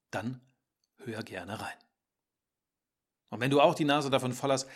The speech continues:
dass dein gefühlter Selbstwert immer noch zu klein ist und dass du vor allen Dingen deinen Fokus nicht hältst, also deinen Fokus auf ein Ziel, das du hast, ja, wenn du den auch nicht hältst, dann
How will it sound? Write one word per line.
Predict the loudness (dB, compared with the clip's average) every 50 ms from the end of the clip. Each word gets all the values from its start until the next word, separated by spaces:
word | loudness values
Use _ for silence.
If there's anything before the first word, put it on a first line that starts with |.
| -20 -20 -20 -20 -20 _ _ _
dass | -8 -6 0 4
dein | 6 6 8 8
gefühlter | 6 4 2 2 2 2 2 2 0
Selbstwert | 2 6 8 8 8 8 6 2 0 -2 -4 -12 -12 -12 -14 -14 -16 _ -18 -16 -16 -16 -16 -18 -20 _ _ _ _ _ _ _ _ _
immer | 0 2 2 2 2
noch | 2 0 -2
zu | -2 -6 -6 -6
klein | -6 -6 -6 -6 -6 -6 -10
ist | -10 -10 -10 -12 -14 -18 _ _ _ _ _ _ _ _ -20 -20 -20 -10 _ 6
und | 6 6 6 6
dass | 2 0
du | 0 -2
vor | -4 -6 -6 -6
allen | -4 -2 0 0 0 0
Dingen | -2 -2 -4 -4 -6 -8 -10 _ -20 -20 -20 _
deinen | -12 -12 -10 -10 -10 -10
Fokus | -10 -10 -4 -2 -2 -2 -2 -4 -14 -14 -12 -10 -10 -10 -10 -14 _ _ _ _ _ _ _
nicht | -16 -16 -14 -14 -14
hältst, | -16 -16 -14 -12 -12 -12 -12 -16 _ _ _ _ _ _ _ _ _
also | -8 -6 -4 -2
deinen | -2 0 0 0 0 0
Fokus | 0 0 0 0 2 4 2 2 2
auf | 0 -4 -6 -6
ein | -4 -4 -2
Ziel, | 0 0 0 0 0 0 0 0
das | 0 -2 -6 -8
du | -8 -8 -10
hast, | -10 -12 -12 -14 -16 _ _ _ _ _ _ _ _ _ _ _ _ _ _ _
ja, | -12 -12 -10 -10 -12 -14 -16 _ _ _ _ _ _ _
wenn | -4 -2
du | 0 2
den | 4 2 2 2
auch | 0 -2
nicht | -2 -4 -6 -8
hältst, | -10 -12 -10 -8 -8
dann | -8 -8 -8